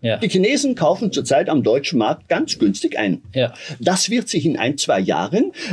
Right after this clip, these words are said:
Speaker 2: wenn, äh, China im deutschen Maschinenbau, ist das nur ein Beispiel, noch stärker engagiert ist, als sie es eh schon sind,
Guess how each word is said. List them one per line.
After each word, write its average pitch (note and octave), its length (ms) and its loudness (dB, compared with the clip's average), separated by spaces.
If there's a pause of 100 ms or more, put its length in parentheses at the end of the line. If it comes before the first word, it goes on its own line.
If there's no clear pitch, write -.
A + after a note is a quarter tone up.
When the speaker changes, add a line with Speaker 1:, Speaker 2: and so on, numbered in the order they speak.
Speaker 2:
wenn, C3 680 0
äh, B2 300 2 (840)
China D#3 440 2
im D#3 140 2
deutschen A#2+ 300 2
Maschinenbau, G3+ 460 2
ist - 140 0
das A3 60 2
nur B3+ 120 2
ein A3+ 160 2
Beispiel, A#2+ 420 2 (160)
noch C#3 160 2
stärker F3+ 340 2
engagiert E3+ 440 2
ist, - 400 -4
als B2 160 2
sie C3 60 -2
es A#2 100 -4
eh G2+ 100 4
schon G2 180 0
sind, E3+ 280 0